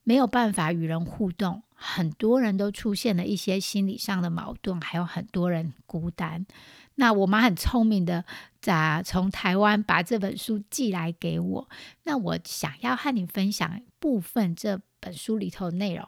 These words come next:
当然还有加上我自己的诠释。有兴趣的人可以自己去找来看看。其实每一种情绪都会回到自己。我们以为是外在的环境，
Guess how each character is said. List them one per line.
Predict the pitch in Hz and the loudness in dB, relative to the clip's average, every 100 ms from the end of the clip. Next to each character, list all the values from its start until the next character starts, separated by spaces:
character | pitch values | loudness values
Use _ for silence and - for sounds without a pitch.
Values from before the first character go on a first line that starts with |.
| - | -10
当 | - 240 | -2 0
然 | 220 | 2
还 | 196 | 0
有 | - | -4
加 | 226 185 | -8 -8
上 | - 220 | -6 -6
我 | - | -8
自 | - 220 | -6 -4
己 | |
的 | 165 - | -4 -6
诠 | - 175 143 185 | -4 -4 -4 -6
释。 | - 233 - - - - - - | -6 -6 -6 -10 -20 -20 -12 -2
有 | 226 | 0
兴 | - 381 | 0 -2
趣 | - 320 | 0 0
的 | 233 | 2
人 | 175 165 165 | 2 0 -2
可 | - 208 | -4 -2
以 | 180 | -2
自 | 170 214 | -2 -6
己 | 175 - | -8 -10
去 | - - 185 | -8 -6 -6
找 | - - | -6 -10
来 | 190 190 | -10 -10
看 | - 214 175 | -6 -6 -4
看。 | - - - _ _ - _ - - - _ _ _ | -6 -8 -10 _ _ -20 _ -20 -20 -20 _ _ _
其 | - 320 | 0 2
实 | 330 302 | 2 2
每 | 214 202 | 2 2
一 | 320 | 2
种 | 233 170 | 2 0
情 | - 156 165 | -2 -2 -2
绪 | 175 - 226 262 - _ _ _ | -4 -4 -4 -4 -10 _ _ _
都 | - 254 | 0 2
会 | 277 277 | 4 2
回 | - 180 170 | 0 -2 0
到 | 185 170 | 0 0
自 | - 214 170 | -2 -4 -4
己。 | - 262 269 _ | -6 -14 -16 _
我 | - | 2
们 | 202 285 | 4 4
以 | 226 | 4
为 | 175 170 175 | 4 2 2
是 | - 240 | 0 0
外 | 233 240 | 2 0
在 | 208 220 | 0 -2
的 | 185 160 | -2 -4
环 | - 147 139 160 | -4 -4 -2 -4
境， | - 196 | -2 -2